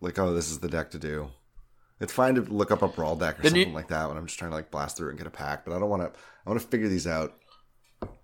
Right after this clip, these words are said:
Speaker 1: So I also don't do it often enough.
Speaker 2: The new
Speaker 1: It's like, "Oh yeah, three sets came out.
Speaker 2: The new
Speaker 1: Let's put
Speaker 2: heroic
Speaker 1: in."
Speaker 2: card backs.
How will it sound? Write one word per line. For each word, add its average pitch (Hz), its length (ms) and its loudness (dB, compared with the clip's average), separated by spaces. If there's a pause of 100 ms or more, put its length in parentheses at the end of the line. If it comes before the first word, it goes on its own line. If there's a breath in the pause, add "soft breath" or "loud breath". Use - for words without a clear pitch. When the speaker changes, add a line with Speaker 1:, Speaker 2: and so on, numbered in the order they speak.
Speaker 1:
So 73 400 -6 (420)
I 85 80 -2
also 90 220 0
don't 85 180 2
do 85 140 6
it - 100 -4 (100)
often 139 320 -6
enough. 143 300 -6
Speaker 2:
The 170 80 6
new 220 540 2
Speaker 1:
It's - 160 -16
like, 147 100 2
"Oh 139 60 -4
yeah, 147 180 -2
three 127 240 -2
sets 139 260 -6
came 80 220 -8
out. 69 60 -4
Speaker 2:
The 139 60 0
new 151 120 -2
Speaker 1:
Let's 180 80 2
put 190 60 6
Speaker 2:
heroic 151 320 8
Speaker 1:
in." 85 60 -6
Speaker 2:
card 135 340 6
backs. - 680 0